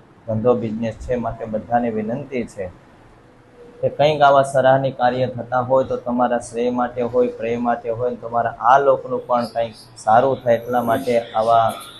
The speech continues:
ટ્રસ્ટ રચી અને આવા હિંમતભાઈ જેવા સમાજની અંદર પોતાનો સમય,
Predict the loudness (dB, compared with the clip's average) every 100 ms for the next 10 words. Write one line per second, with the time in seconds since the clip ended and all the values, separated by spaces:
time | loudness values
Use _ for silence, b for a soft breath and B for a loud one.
0 | -20 -12 -4 -4 -2 0 2 0 -2 0
1 | 0 -2 -10 -10 -2 2 4 4 4 0
2 | -4 -4 -4 -4 2 6 4 2 -16 -20
3 | -20 -20 -20 -20 -6 0 6 6 6 0
4 | 2 2 0 0 2 2 0 -2 0 2
5 | 2 0